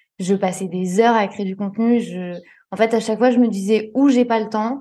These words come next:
ou c'est trop compliqué, ou je n'y arriverai jamais, ou aussi je n'ai rien d'intéressant à dire ou pas aussi intéressant que les autres. Et en fait, bah, petit à petit, avec l'expérience et avec, euh,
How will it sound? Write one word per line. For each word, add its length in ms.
ou 140
c'est 160
trop 220
compliqué, 760
ou 320
je 220
n'y 160
arriverai 300
jamais, 440
ou 380
aussi 460
je 180
n'ai 760
rien 600
d'intéressant 580
à 120
dire 340
ou 120
pas 300
aussi 360
intéressant 520
que 100
les 160
autres. 220
Et 120
en 80
fait, 240
bah, 300
petit 400
à 80
petit, 300
avec 340
l'expérience 760
et 140
avec, 340
euh, 140